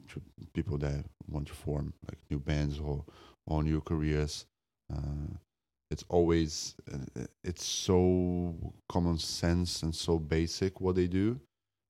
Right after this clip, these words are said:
in terms of what makes a good melody and a good songwriting. Not basic, but not basic in, in this, in the sense that's simple, right? Or simplistic, but it's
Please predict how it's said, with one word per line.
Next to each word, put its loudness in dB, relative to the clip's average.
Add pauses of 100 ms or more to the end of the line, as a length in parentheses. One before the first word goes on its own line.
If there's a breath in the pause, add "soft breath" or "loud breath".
(140)
in -4
terms 0
of 0
what 4
makes -2
a -2
good -2
melody 2
and 0
a -2
good -2
songwriting. 0 (580 loud breath)
Not -2
basic, -4 (140)
but -6 (280)
not -6
basic -4 (180)
in, -6
in -6
this, -8 (1160)
in -4
the -4
sense -4
that's -10
simple, -4
right? -2 (1120)
Or -6
simplistic, -4 (580)
but -2
it's -4